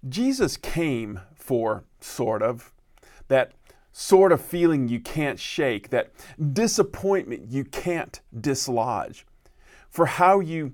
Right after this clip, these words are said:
ruin relationships in spite of your best efforts. Jesus came to lead you through the valley of remorse,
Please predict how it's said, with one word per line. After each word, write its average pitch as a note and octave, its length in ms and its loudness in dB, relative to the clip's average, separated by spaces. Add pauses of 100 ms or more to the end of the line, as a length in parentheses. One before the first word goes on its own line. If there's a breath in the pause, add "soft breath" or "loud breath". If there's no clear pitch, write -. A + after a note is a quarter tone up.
(120)
ruin F3+ 480 2
relationships C3 920 -2
in C3+ 80 -2
spite - 520 -2
of D3 140 -4
your B2+ 140 0
best B2 580 -2
efforts. - 580 -4 (760 loud breath)
Jesus A#3 480 0
came D3 480 -2
to B2+ 160 -4
lead D3+ 380 -4
you D3 80 -2
through D3 180 -8
the B2+ 140 -2
valley A#2 680 2
of A#2 200 -4
remorse, A2 760 -6